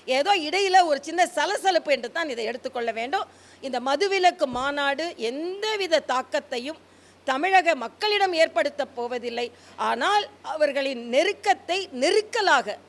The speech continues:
எப்படி வந்து நாங்க நெருக்கமா இல்ல, உங்களுக்கு நெருக்கம் கொடுக்க போறோம், அ, நெருக்குதல் கொடுக்க போகிறோம் என்று விடுதலை சிறுத்தைகள் சொல்வதற்கு வேண்டுமானால் இது உதவிகரமாக இருக்கும், அவ்வளவுதான்.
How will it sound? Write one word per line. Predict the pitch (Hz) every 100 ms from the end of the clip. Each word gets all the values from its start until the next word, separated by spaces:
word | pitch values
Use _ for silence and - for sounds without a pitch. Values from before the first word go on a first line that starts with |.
| - - - -
எப்படி | 247 277 - 381
வந்து | 320 330 349 294 254
நாங்க | 269 262
நெருக்கமா | 294 370 403 392
இல்ல, | 302 262 277 254 226 -
உங்களுக்கு | 262 254
நெருக்கம் | 269 370 427 440 427
கொடுக்க | 330 311 302
போறோம், | 233 233 247 262 220 - - -
அ, | 220
நெருக்குதல் | 247 370 427 - 427 392
கொடுக்க | 381 339 320
போகிறோம் | 294 285 269 294
என்று | 262 247 359 339 226 - -
விடுதலை | 277 359 359 370
சிறுத்தைகள் | 294 311 - 269 269
சொல்வதற்கு | 294 294 349 349 311 311
வேண்டுமானால் | 269 277 285 269 254 247 370 466 - - - - -
இது | 277 277
உதவிகரமாக | 277 320 349 320 269 277 285 277
இருக்கும், | 247 233 285 277
அவ்வளவுதான். | 214 233 226 226 339